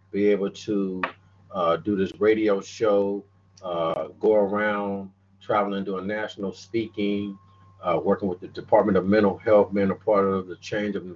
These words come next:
communities, uh, is because God has blessed me. I realize that, uh, I had to do a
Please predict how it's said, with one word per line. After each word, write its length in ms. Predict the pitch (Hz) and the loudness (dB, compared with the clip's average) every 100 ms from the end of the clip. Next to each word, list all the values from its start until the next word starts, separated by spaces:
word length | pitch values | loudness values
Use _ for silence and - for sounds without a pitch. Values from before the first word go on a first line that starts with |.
| - | -14
communities, 800 | 95 107 107 107 101 98 - - - - - - - | -6 -2 2 0 0 -6 -14 -20 -20 -20 -20 -20 -6
uh, 380 | 95 92 92 90 | -2 0 0 0
is 80 | 87 | -2
because 460 | 95 - 98 87 | -4 2 2 2
God 260 | - 101 95 | 2 4 6
has 160 | 85 - | 4 2
blessed 420 | 95 104 95 - | 6 6 6 -4
me. 280 | 82 76 71 - - - - - | -8 -10 -16 -20 -20 -20 -20 -8
I 100 | 85 | -2
realize 680 | 85 101 98 92 90 87 - | 4 6 8 8 6 2 0
that, 280 | 90 85 80 | -2 0 -2
uh, 640 | 82 82 80 78 73 73 - - - - - - - - - - - - - - - - _ _ - - | -2 -2 0 -2 -6 -10 -16 -20 -20 -20 -20 -20 -20 -20 -20 -20 -20 -20 -20 -20 -20 -20 _ _ -20 -6
I 100 | 98 | 4
had 140 | 98 92 | 6 6
to 60 | |
do 220 | 101 98 90 | 6 6 6
a 140 | 85 | 4